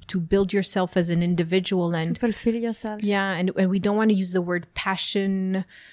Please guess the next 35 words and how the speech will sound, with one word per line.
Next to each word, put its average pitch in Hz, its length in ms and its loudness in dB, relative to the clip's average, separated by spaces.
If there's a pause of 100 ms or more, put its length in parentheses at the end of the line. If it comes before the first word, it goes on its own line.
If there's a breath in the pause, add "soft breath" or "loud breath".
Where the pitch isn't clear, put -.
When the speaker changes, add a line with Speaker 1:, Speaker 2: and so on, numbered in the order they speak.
Speaker 1:
even 196 320 4
though 190 120 4
in 180 140 2
its - 280 -6
roots, 196 380 0
there's 170 300 -2
a 170 60 -4
lot 160 200 0
of 160 140 -4
work 233 480 0 (180 loud breath)
in 175 140 0
the 170 100 0
word 170 300 -4
passion, 170 540 -2
but 160 340 -4 (280 soft breath)
it, 175 80 -6 (160)
it's - 180 -4
so 247 260 2
misleading 185 640 0
in 170 120 -2
today's 170 380 -2
society. 165 760 -4
And 165 200 0
I've 220 300 2
been 175 200 2
for 175 200 -2
ten 185 420 0
years 175 200 -2
trying 180 340 -4
to - 80 -8
find 175 420 -2
what's 170 240 -2
my 170 140 -2
passion. 220 680 -4
<laughs> - 60 -8